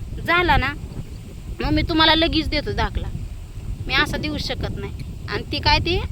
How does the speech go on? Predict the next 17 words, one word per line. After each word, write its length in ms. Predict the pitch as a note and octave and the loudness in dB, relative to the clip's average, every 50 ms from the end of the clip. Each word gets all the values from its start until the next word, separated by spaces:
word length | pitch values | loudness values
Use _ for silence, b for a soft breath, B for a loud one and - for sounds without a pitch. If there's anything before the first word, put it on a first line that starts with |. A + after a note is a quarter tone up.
| - | 2
अर्ज 240 | - C4+ C#4 C#4 - | 4 4 4 4 2
करायला 320 | C4+ - C#4 C4 C4 C4+ D4 - - | -2 2 2 4 4 4 4 4 6
तयार 280 | F#4 F#4 F4 D4+ B3+ | 6 6 8 6 4
नाही 240 | A3 G#3 G3 F#3 - - - - - - - - - - - - - - - - - - - - - - - - | 2 0 -2 -2 -2 -4 -8 -10 -10 -12 -12 -14 -14 -14 -12 -12 -10 -10 -10 -10 -10 -10 -10 -10 -10 -10 -6 -4
की 100 | D4 D#4+ | -4 -2
द्या 240 | D4+ C#4 D#4+ D#4 C#4 | 0 4 4 4 4
म्हणून 260 | B3+ A#3 A3 G#3 G#3 | 4 2 -2 -2 -2
दाखला, 320 | G#3 A3+ A3 - F#3+ F3+ - - - - - - - - - - - - - - - - - | -2 -2 -4 -4 -8 -8 -10 -10 -12 -12 -14 -14 -14 -12 -10 -10 -10 -8 -8 -8 -8 -4 0
काय 160 | - C#4+ C#4+ C#4+ | 4 4 4 4
नाही 180 | C4+ B3 A#3+ | 4 2 0
लिहून. 180 | B3 B3+ A#3+ A#3 | -2 -4 -4 -4
आला, 420 | - B3 B3 C4 C#4 C#4 C#4+ D4+ D#4 - B B B B B B | 0 2 4 4 4 4 2 0 0 -2 B B B B B B
बडबड 360 | - C4 C#4+ B3+ A#3 C#4 C4+ C4+ - | -2 -2 -2 0 0 0 -2 -2 -2
केली, 320 | - D#4+ D#4 C4+ D4 E4 E4+ - - - - - - - | -2 -2 0 0 0 -2 -4 -4 -8 -16 -16 -16 -14 -10
"मला 320 | B3 B3 B3+ B3+ C4 C4+ C4+ - - | -6 -4 0 0 0 0 0 -2 -6
तुझं 260 | D4 C4 A3+ B3 A3+ | -8 -8 -6 -2 2
दाखवतोच 680 | A#3+ D4 D4 C#4+ - C4+ C4 C4 - - C4 B3+ B3+ B3 | 4 6 6 4 4 0 -4 -4 -2 -2 -2 -2 -2 -2